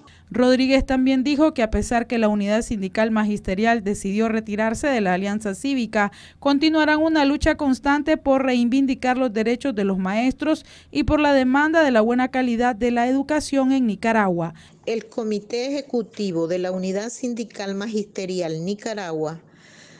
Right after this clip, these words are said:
Speaker 2: después de anunciado nuestro retiro de la organización Alianza Cívica el veinticinco de octubre recién pasado,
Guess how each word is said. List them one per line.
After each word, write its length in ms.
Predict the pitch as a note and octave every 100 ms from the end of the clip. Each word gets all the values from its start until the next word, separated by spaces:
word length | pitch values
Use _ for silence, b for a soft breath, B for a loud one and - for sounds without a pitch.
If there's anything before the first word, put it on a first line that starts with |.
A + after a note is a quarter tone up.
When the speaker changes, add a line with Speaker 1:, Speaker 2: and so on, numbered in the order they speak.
| B
Speaker 2:
después 400 | E3+ G#3 G#3 A3+
de 100 | B3
anunciado 720 | A#3+ A#3+ A3+ - A3+ G3+ F3+ F3
nuestro 460 | G3+ B3+ - B3+
retiro 600 | A#3+ G#3+ - G3 D#3+ C3
de 160 | C3+ F3+
la 140 | F3+
organización 1080 | F3+ F3 F3+ E3+ - F3 - G#3+ G3+ E3+ -
Alianza 580 | - F3+ F3+ F#3+ G3+ A#3
Cívica 580 | - A3 F3+ D#3 - C3+ -
el 140 | F#3 F3+
veinticinco 1000 | F#3+ F3+ F#3 E3 - A3+ A3+ A#3+ - G#3+
de 140 | G3+
octubre 520 | F3+ - A3 F#3 E3
recién 460 | D#3+ E3 - G#3 G#3
pasado, 680 | G#3 A3+ - F#3+ D#3+ D3+